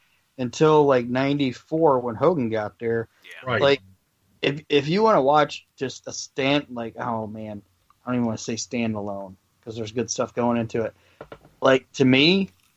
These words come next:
Speaker 1: the, like,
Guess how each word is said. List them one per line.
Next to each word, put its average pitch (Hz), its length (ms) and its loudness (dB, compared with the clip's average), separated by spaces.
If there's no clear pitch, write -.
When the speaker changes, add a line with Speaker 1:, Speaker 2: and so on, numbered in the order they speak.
Speaker 1:
the, 123 560 -4
like, 113 460 -2